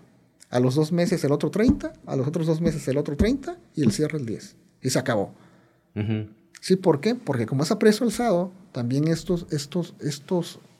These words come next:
Speaker 1: estos contratistas tienen que terminar en ese tiempo, porque si no, pues ya no es el negocio para ellos.
Speaker 2: Claro.
Speaker 1: Entonces ellos el treinta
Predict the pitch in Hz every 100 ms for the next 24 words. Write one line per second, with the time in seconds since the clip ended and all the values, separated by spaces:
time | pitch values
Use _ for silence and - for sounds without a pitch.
0 | - 139 180 185 165 139 160 165 190 -
1 | - 131 156 190 196 131 113 120 180 160
2 | 160 143 165 190 180 - _ _ - 127
3 | 120 117 117 117 135 123 127 131 117 110
4 | 101 104 101 98 170 - 107 98 87 -
5 | - - 135 151 160 170 143 165 190 202
6 | 214